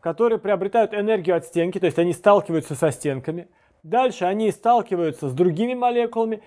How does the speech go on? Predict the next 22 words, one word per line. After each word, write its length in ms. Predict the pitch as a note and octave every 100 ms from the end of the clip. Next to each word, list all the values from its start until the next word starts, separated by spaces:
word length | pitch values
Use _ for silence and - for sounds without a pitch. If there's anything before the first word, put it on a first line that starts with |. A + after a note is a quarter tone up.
| _
и 120 | A3
постепенно 640 | A3 A3 - G#3+ C#4+ D#4 C4+
передают 520 | G#3+ G#3+ G3 G3+ G3
энергию 400 | G3 F#3+ D#3+ E3+
вот 160 | E3+
отсюда 400 | F#3 F3+ D4+ B3
вот 200 | F3 G3
сюда. 400 | - F3+ C3+ A2 - _ _ _
То 120 | B3+ D4+
есть 220 | D4 - _ _ _ -
за 200 | D#3 A3
счёт 260 | B3 G3+
теплопроводности 840 | G3+ F#3+ F3+ F#3 G#3+ D4+ D#4+ C4+ G#3+
у 80 |
нас 200 | G3 A3+
происходит 760 | A3+ F#3 E3+ - A3+ A#3+ A#3 -
перенос 480 | F#3+ G3 F#3 D3+ -
энергии 560 | F3 F3 D#3 B2+ C3
вот 260 | B2+ C#3 C3+
отсюда 640 | C#3 - D4 D#4 D4+ D4 _ _ -
вот 260 | C#3+ G#3+
сюда. 480 | - G3+ C#3 B2 G#2